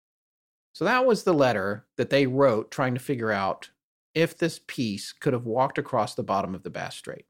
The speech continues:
So in response to this request from the chief investigator, J C Sandercock,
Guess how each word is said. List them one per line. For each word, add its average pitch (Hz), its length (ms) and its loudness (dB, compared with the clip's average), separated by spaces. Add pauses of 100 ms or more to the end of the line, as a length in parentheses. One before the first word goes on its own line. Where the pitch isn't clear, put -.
(160)
So 190 220 2
in 226 140 2
response 196 580 2
to 151 80 2
this 131 180 2
request 117 460 -2
from 117 400 0
the 110 100 -4
chief 123 240 -4
investigator, 107 540 -4
J 98 160 -4
C 110 160 -10
Sandercock, - 680 -10